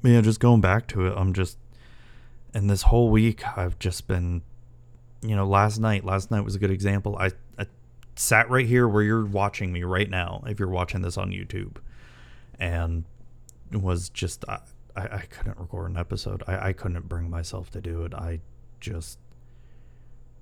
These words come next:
<laughs> I was just getting so down on myself that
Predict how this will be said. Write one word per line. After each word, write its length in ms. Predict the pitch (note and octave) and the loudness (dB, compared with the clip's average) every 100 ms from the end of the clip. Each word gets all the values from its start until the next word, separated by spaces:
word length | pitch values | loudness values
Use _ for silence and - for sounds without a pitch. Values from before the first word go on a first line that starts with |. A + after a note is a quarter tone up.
| - - - - - - - - | -20 -20 -20 -20 -20 -20 -20 -8
<laughs> 60 | A2+ B2 - - B2 - - - - - - - - - | -2 4 6 6 4 0 -10 -20 -20 -20 -20 -20 -20 -8
I 220 | - F#2+ F#2 | -4 0 0
was 160 | F2+ | 0
just 220 | - G2 - | 0 -2 0
getting 240 | G#2+ F#2 | -2 -2
so 260 | - G2 F#2+ | 0 2 2
down 420 | F#2+ F2+ F#2 F#2+ | 0 0 2 0
on 120 | F2 | 0
myself 520 | F2 E2+ F#2 F2 E2+ | -2 -4 -4 -4 -4
that 220 | F#2 F2+ | -6 -6